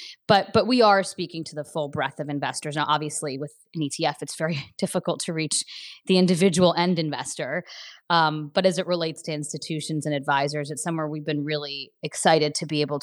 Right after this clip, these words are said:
to sort of tap into. Um, and for, for the individual investor, you know, an example of the, the Betterment relationship has been a really positive one, um, because, of course, that gives us a way to access the end investor, but, but of course, with a more sort of focused and targeted fashion.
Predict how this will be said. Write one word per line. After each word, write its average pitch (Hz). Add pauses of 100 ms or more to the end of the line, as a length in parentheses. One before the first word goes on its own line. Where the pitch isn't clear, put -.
to 139
sort 147
of 135
tap -
into. 147 (500)
Um, 151
and 170
for, 170
for 165
the 165
individual 247
investor, 175
you 165
know, 156
an 160
example 175
of 147
the, 147 (120)
the 165
Betterment 208
relationship 139
has 160
been 151
a 147
really 143 (140)
positive 208
one, 156 (500)
um, 165
because, 160
of 147
course, 156
that 151
gives 151
us 143
a 165
way 156
to 147
access -
the 139
end 147 (540)
investor, 156
but, 147
but 151
of 143
course, 139
with 151
a 143
more 131
sort 135
of 131
focused -
and 131
targeted 123
fashion. -